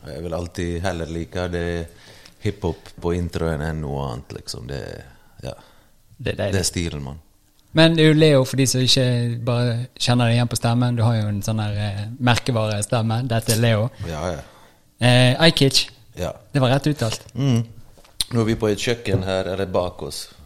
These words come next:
Speaker 1: for de som ikke ser. Så bare tenk på kjøkken på engelsk når du tenker på meg, og tenk på også ny teknologi som iPhone, iTunes.
Speaker 2: Åh,
Speaker 1: Så det blir
Speaker 2: iKitchen.
Speaker 1: iKitch,
Speaker 2: Ja.
Speaker 1: uten kitchen. Bare kitch.
Speaker 2: Altså, den er fin.
Speaker 1: Ja.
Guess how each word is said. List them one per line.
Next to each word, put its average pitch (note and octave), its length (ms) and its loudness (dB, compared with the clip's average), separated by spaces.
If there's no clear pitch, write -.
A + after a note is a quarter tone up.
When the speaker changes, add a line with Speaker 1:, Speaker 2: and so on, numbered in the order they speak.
Speaker 1:
for - 120 -12
de F2 120 -8
som B1+ 140 -8
ikke - 200 -8
ser. F2 340 -6
Så - 160 -8
bare G2+ 140 0
tenk G#2+ 260 0
på G2+ 60 -4
kjøkken F#2 480 -2
på F2 140 -4
engelsk D#2+ 420 -4
når D2 160 -6
du - 20 -6
tenker D#2+ 380 -8
på - 80 -16
meg, D#2+ 380 -6
og F2 100 -6
tenk F2+ 220 -4
på D#2 160 -4
også D#2 180 -8
ny G2+ 240 2
teknologi F#2 520 0
som E2 180 -4
iPhone, E2+ 540 0
iTunes. E2+ 540 -4
Speaker 2:
Åh, A#2+ 260 -2
Speaker 1:
Så B2 140 0
det G#2 80 0
blir A2 160 2
Speaker 2:
iKitchen. G2+ 340 6
Speaker 1:
iKitch, - 560 -6
Speaker 2:
Ja. G2+ 180 -2
Speaker 1:
uten G2 200 -6
kitchen. D#2+ 400 -8
Bare F2+ 180 0
kitch. - 440 -6
Speaker 2:
Altså, - 160 -2
den C#3 160 2
er - 40 0
fin. B2+ 200 0
Speaker 1:
Ja. - 160 -8